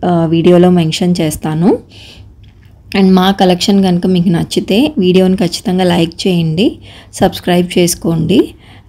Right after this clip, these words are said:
And మా terms and conditions అన్నీ కింద డిస్క్రిప్షన్లో ఉంటాయండి, ఒకసారి చెక్ చేసుకోండి. ఆ, సీఓడీ is not available, exchange, రిటర్న్ కూడా not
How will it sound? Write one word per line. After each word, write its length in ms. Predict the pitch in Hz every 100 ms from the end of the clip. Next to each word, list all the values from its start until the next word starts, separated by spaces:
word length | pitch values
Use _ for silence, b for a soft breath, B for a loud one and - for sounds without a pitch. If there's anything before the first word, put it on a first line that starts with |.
| 185
And 220 | 180 175
మా 140 | 175 180
terms 340 | 190 185 196
and 100 | 208
conditions 500 | 196 175 180 190 180
అన్నీ 200 | 175 196
కింద 200 | 214 185
డిస్క్రిప్షన్లో 680 | 175 170 - 175 196 185 180
ఉంటాయండి, 560 | 170 160 170 160 156 233
ఒకసారి 440 | 240 - 175 -
చెక్ 260 | - - 185
చేసుకోండి. 680 | 175 - 160 160 214 277 - B B B - 180
ఆ, 540 | 170 165 165 165 160 - - - - _ - - - - _ - - - _ _ -
సీఓడీ 580 | - 202 196 190 196 214
is 80 | 190
not 280 | 180 170 170
available, 760 | 175 170 165 170 180 254 311 -
exchange, 680 | 170 175 - 185 180 180 196
రిటర్న్ 440 | 185 170 180 180
కూడా 220 | 170 175
not 300 | 190 165 160